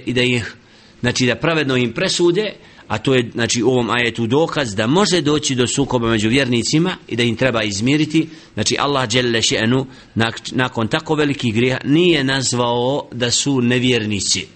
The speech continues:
Zato su ovo dokazi iz objave iz Kur'ana Kerima koji jasno potvrđuju, znači, da onaj ko čini veliki grijeh, znači, ne mora značiti, nije iz njega potpuno izašao iman,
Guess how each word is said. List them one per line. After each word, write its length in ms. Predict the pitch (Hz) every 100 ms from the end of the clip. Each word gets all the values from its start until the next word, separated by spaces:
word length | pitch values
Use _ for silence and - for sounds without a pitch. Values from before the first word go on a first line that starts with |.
| - _ - - -
Zato 260 | 123 120
su 140 | 120 131
ovo 160 | 117
dokazi 420 | 107 127 123 104 104
iz 120 | 95
objave 400 | 135 110 110 104
iz 140 | 98 -
Kur'ana 340 | 113 107 110
Kerima 380 | 113 110 120 113
koji 220 | 107 107
jasno 340 | 143 147 123
potvrđuju, 760 | 104 107 - 120 98 113 151 165 - - -
znači, 280 | 113 113 120
da 260 | 117 135 - - - - - - -
onaj 280 | 135 127 113
ko 160 | 117
čini 400 | 113 131 123 107
veliki 480 | 98 131 120 - 110
grijeh, 340 | 113 135 170 165 - - - -
znači, 420 | 104 113 - 135 -
ne 240 | 120 135
mora 280 | 135 127 117
značiti, 600 | 107 120 123 117 131 113 -
nije 280 | 139 139 120
iz 240 | - 113
njega 220 | 117 113
potpuno 480 | - 123 - 117 110
izašao 420 | 120 107 - 107
iman, 400 | 107 127 123 120